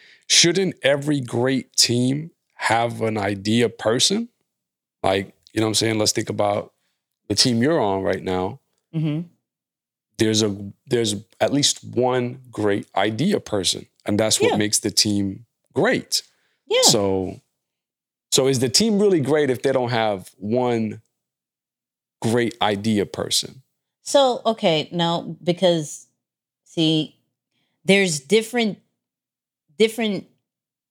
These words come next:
Speaker 2: things that make a great team. So the ideas person isn't only the thing that, that I wouldn't say controls,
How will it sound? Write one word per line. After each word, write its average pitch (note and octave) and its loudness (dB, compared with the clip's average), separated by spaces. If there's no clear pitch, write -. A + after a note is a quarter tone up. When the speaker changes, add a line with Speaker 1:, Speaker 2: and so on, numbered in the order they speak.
Speaker 2:
things D#3 2
that D#3+ 2
make D#3 2
a C#3+ 0
great C#3 0
team. G#2 -6
So G#3 6
the F#3 2
ideas E3+ 2
person D3+ 0
isn't C4 2
only E3 2
the F3 4
thing F#3 2
that, D#3+ 0
that D#3+ 2
I F#3 2
wouldn't A3 2
say G3+ 2
controls, C#3+ 0